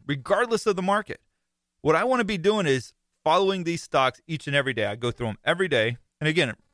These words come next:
remind you that I am a full-time trader, so I do have that luxury of doing that. If you're not a full-time trader, I'd probably say at least go through 'em, like, a few times a week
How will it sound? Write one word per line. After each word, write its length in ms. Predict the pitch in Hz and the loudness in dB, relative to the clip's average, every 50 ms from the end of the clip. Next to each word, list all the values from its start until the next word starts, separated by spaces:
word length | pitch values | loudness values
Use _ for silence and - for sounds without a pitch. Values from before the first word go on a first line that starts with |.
| _ _ | _ _
remind 340 | 147 139 156 156 156 156 143 | -8 -2 0 0 0 2 0
you 80 | 156 | 0
that 160 | 147 147 147 147 | 0 2 2 2
I 80 | 151 | 2
am 100 | 160 165 | 2 0
a 60 | 151 | -2
full-time 460 | 135 - 165 151 143 - 151 135 131 117 | -4 -4 -6 -6 -4 -2 -2 -2 -2 -2
trader, 260 | - 135 127 131 131 | -2 -2 0 0 -2
so 140 | - - 131 | -2 0 0
I 80 | 123 | 0
do 160 | 127 135 139 | 0 0 0
have 140 | 131 147 127 | 0 0 2
that 200 | 135 127 120 110 | 2 -2 -2 0
luxury 320 | 131 127 123 - - 135 117 | -4 -4 -4 -4 -6 -6 -6
of 140 | 113 117 | -6 -4
doing 220 | 123 147 156 156 156 | -2 -2 -2 0 0
that. 200 | 160 156 147 - | 0 -2 -2 -4
If 280 | _ _ _ _ _ | _ _ _ _ _
you're 80 | 131 117 | -8 -4
not 200 | 107 131 156 175 | 0 0 2 0
a 60 | 165 | 0
full-time 400 | - - 120 117 - - 120 110 | -2 -4 -8 -8 -6 -4 -6 -6
trader, 220 | 104 - 120 120 127 | -4 -4 0 2 2
I'd 100 | 131 127 | 0 0
probably 220 | - 196 196 196 | 0 -2 -2 -2
say 160 | - 202 196 | -2 0 -2
at 120 | 160 139 131 | -2 -2 -2
least 220 | 170 170 - - | -4 -8 -8 -4
go 140 | - 175 165 | -4 -4 -4
through 240 | - - 165 165 160 | -2 -2 -2 -2 -2
'em, 80 | 156 | 0
like, 180 | 151 135 123 - | -2 -2 -2 -2
a 60 | 120 | -8
few 200 | - _ 160 165 | -12 _ -8 -8
times 320 | - - 165 156 156 147 | -4 -2 -2 -2 -2 -2
a 80 | 143 135 | -6 -6
week 300 | 123 127 147 175 190 - | -4 -2 -2 -2 -4 -6